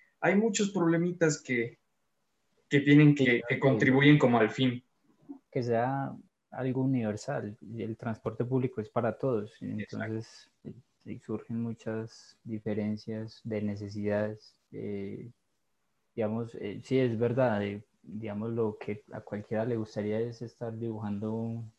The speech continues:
Speaker 2: Ferraris, Bugattis, lo que sea, pero estoy de acuerdo en esa parte, lo, lo que es lo, lo funcional dentro del vehículo, sea lo que sea, ya sea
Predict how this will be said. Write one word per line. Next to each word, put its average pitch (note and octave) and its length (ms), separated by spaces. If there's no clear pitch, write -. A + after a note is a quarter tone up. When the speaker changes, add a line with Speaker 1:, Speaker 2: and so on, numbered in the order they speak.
Speaker 2:
Ferraris, A2 580
Bugattis, A2 880
lo A2 140
que G#2 140
sea, A#2 260
pero A2 380
estoy G#2+ 240
de A2 80
acuerdo A#2 320
en A#2 80
esa A#2 160
parte, A2 360
lo, G#2 380
lo A#2+ 200
que A2 240
es G#2+ 60
lo, B2+ 240
lo A#2 200
funcional A#2 840
dentro A#2+ 400
del G#2+ 160
vehículo, A#2+ 720
sea A2+ 220
lo B2 140
que G#2+ 140
sea, B2 320
ya G#2 160
sea A2+ 380